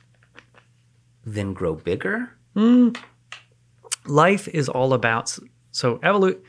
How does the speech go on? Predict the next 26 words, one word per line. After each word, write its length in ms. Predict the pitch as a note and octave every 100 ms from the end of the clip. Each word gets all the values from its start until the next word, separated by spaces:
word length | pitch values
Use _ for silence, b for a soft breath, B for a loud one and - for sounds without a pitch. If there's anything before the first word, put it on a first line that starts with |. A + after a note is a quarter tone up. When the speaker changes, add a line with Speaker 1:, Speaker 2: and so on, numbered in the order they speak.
| b b b b b b
Speaker 2:
energy 400 | - G#3+ A3 E3 E3
is 100 | C3+
the 80 |
currency 500 | - - D3 B2 -
of 140 | A2 F#2
life. 380 | - - - -
Speaker 1:
Okay. 180 | - G#2+ - _ _ _ _ _ _ - - D#3
Speaker 2:
And 440 | C3+ B2+ B2 A#2 b b b b b b _ _
from 180 | E3 C#3+
an 120 | C3
evolutionary 760 | F#3+ G3+ F#3 E3+ D3+ C3+ C3
perspective, 600 | C3 - A2+ A2+ - F#2
and 180 | G2+ G2
trust 280 | - B2+ -
me, 120 | B2 -
I 180 | C3+
am 240 | D3 C#3 B2
a 60 | G#2+
big 240 | E3+ E3+
advocate 540 | D#3 D3 B2+ B2+ C#3+ C#3+
in 280 | A#2+ G2+
many 260 | G#2+ D#3 E3+
different 280 | D3+ D3+ D3
perspectives 600 | C3+ - B2+ - A#2 G#2
on 220 | A2+ G2+
life. 360 | G2 - -